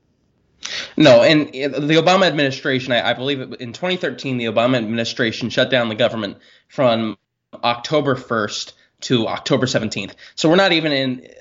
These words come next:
a shutdown as long as the Obama administration was. But if, if I can kind of read this from, um, it's from the national resources dot house dot gov, and it kind of, it was, I think it was published around twenty thirteen,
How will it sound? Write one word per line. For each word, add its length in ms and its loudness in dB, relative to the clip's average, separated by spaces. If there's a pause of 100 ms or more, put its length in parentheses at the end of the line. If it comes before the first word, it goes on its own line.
a 100 -8
shutdown 420 -2
as 100 -8
long 160 -4
as 80 -10
the 100 -6
Obama 320 -2
administration 760 -6
was. 260 -2 (520)
But 360 0
if, 560 -6
if 120 0
I 100 4
can 160 -4
kind 220 2
of 140 -6
read 240 -4
this 440 -6 (240)
from, 340 0 (280)
um, 440 -4
it's 180 -8
from 260 -2
the 100 -2
national 420 0
resources 600 -6
dot 180 2
house 240 -2
dot 240 -4
gov, 300 0 (300)
and 140 -6
it 40 -4
kind 240 0
of, 160 -2 (100)
it 100 -6
was, 160 -6
I 120 -4
think 140 -4
it 20 -2
was 100 -2
published 320 -2
around 240 0
twenty 200 -4
thirteen, 640 -8